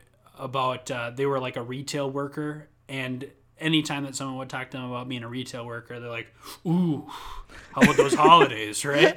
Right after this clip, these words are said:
<laughs> It's just like, yeah, they fucking suck. I don't wanna talk about it. <laughs> Uh, so this next one's kinda funny.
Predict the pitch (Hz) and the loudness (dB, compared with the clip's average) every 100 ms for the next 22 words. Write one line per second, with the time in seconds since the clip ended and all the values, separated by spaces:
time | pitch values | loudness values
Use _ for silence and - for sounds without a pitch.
0 | 330 - - - - 403 - 381 403 427 | 0 -2 0 2 2 0 0 0 0 2
1 | 427 - 466 349 - 311 156 - - 320 | 0 0 0 0 4 6 6 4 -2 0
2 | - - 180 - 170 - 190 - - _ | 2 2 2 0 -2 0 0 -2 -10 _
3 | 156 170 160 147 - 143 - - - 127 | 0 2 2 0 0 -2 -4 -12 -12 -14
4 | - 131 _ - 440 466 262 415 294 392 | -14 -18 _ 0 2 2 2 2 4 2
5 | 240 - 196 - - - - - - - | 0 2 0 0 -4 -8 -10 -20 -20 -20
6 | _ _ - - 262 240 - 151 143 135 | _ _ -10 -4 -2 -4 -8 -6 -4 -6
7 | 131 135 - - _ _ - 180 175 240 | -8 -14 -20 -20 _ _ -6 -2 0 0
8 | 233 233 240 240 - 190 170 - 131 123 | 0 0 0 -2 0 0 -2 -6 -6 -6
9 | 156 - | -8 -10